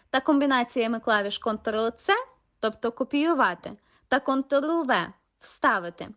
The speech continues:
створювати його дублікати. Також можемо виділити відразу декілька слайдів та через комбінації клавіш вставити групу слайдів.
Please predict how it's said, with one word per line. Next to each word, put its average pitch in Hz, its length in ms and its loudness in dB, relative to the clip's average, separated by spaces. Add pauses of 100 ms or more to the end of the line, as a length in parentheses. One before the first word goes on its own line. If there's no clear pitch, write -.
(220)
створювати 392 680 0
його 254 240 0
дублікати. 240 680 -4 (760)
Також 349 340 2
можемо 330 440 2
виділити 320 580 -2
відразу 285 480 0
декілька 190 480 -2
слайдів 170 500 -2 (360)
та 220 100 0
через 269 320 0
комбінації 220 760 -2
клавіш 330 580 0 (320)
вставити 403 680 -2 (120)
групу 226 420 -4
слайдів. 175 540 -4